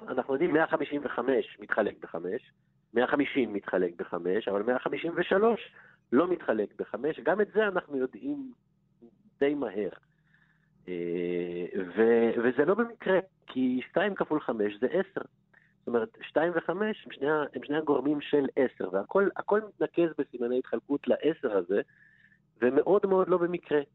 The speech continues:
כי הצורה שבה אנחנו כותבים מספרים היא הצורה העשרונית. אה, וסימני התחלקות הם קשורים הרבה יותר לכתיבה של המספר, מאשר באיזשהו מובן למספר עצמו.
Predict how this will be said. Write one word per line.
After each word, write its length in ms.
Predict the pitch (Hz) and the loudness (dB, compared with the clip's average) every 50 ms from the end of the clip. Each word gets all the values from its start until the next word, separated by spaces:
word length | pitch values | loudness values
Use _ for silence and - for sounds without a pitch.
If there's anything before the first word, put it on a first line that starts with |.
| _ _ | _ _
כי 260 | - - - 117 117 - - | -16 -8 -6 -4 -4 -2 -2
הצורה 760 | - 107 104 107 104 101 98 98 - - - 127 123 147 175 | -2 -2 0 0 0 -2 -4 -6 -6 -4 -2 0 2 2 0
שבה 320 | - - 147 - 135 139 | -2 -4 -2 0 0 0
אנחנו 400 | 139 139 139 - - 131 131 123 | 0 -2 -4 -4 -4 -4 -6 -4
כותבים 420 | - - 135 - - 120 120 151 160 160 | -4 -4 -6 -6 -4 -2 0 0 0 0
מספרים 500 | 160 160 - - - 156 156 - 214 208 202 _ _ _ _ - - - - - _ _ - | -2 -2 -2 -2 -2 0 2 2 0 -2 -4 _ _ _ _ -20 -20 -20 -20 -20 _ _ 4
היא 140 | 135 156 170 | 6 6 6
הצורה 420 | 165 - - 143 143 147 143 147 | 4 4 4 4 4 4 4 4
העשרונית. 720 | 143 143 139 - - - 131 127 131 131 127 127 - - - _ _ _ _ _ _ _ _ _ _ _ _ _ _ - 101 | 2 2 2 0 0 0 0 2 2 2 0 -2 -6 -18 -20 _ _ _ _ _ _ _ _ _ _ _ _ _ _ -4 -2
אה, 40 | 98 98 95 95 95 95 95 92 98 95 92 | 0 2 2 2 2 2 2 2 0 0 -2
וסימני 460 | 107 - - 120 117 117 120 151 175 | -4 -4 -2 0 0 2 2 2 2
התחלקות 760 | 175 - - 160 131 - - - - 226 226 220 226 - - _ _ _ _ _ _ _ _ - - | 2 0 0 0 0 -2 -4 -4 -2 -2 -2 -4 -6 -12 -20 _ _ _ _ _ _ _ _ -2 -2
הם 100 | 131 123 - | -2 -2 -2
קשורים 420 | - - - 143 127 147 175 185 170 | -4 -2 0 2 4 4 4 4 2
הרבה 500 | 139 147 139 135 127 120 - - 165 180 | 2 2 2 0 -2 -4 -2 0 2 2
יותר 560 | 196 202 185 - _ - 175 175 165 160 160 175 170 - _ _ _ _ _ _ _ _ - | 2 2 0 0 _ 2 4 4 4 4 2 0 -4 -6 _ _ _ _ _ _ _ _ 0
לכתיבה 1700 | 123 120 123 123 123 123 120 120 120 117 117 117 113 - - _ _ _ _ _ _ _ - - - _ - - 151 127 - 98 135 175 220 | 2 4 4 4 4 2 2 0 0 -2 -2 -4 -6 -8 -12 _ _ _ _ _ _ _ -10 -10 -10 _ -10 -10 -10 -6 -2 0 0 0 0
של 220 | 226 - - 139 110 107 | -2 -4 -6 -6 -4 -4
המספר, 640 | 104 95 95 - - _ - - 95 87 90 98 113 - _ _ _ _ _ _ _ _ _ - | -8 -8 -10 -16 -20 _ -4 -2 -2 -2 -2 -4 -6 -10 _ _ _ _ _ _ _ _ _ 0
מאשר 360 | 117 117 117 - - 147 - - - | 0 0 0 0 0 0 2 2 4
באיזשהו 340 | 139 135 131 - 139 135 131 | 2 2 2 0 -2 -4 -4
מובן 300 | 131 117 117 120 123 120 | -4 -2 0 0 0 0
למספר 480 | 117 113 113 - - - - 113 104 110 | -2 -4 -6 -8 -8 -4 -2 -2 -2 -2
עצמו. 360 | - - - - 104 95 | -6 -6 -8 -4 -4 -4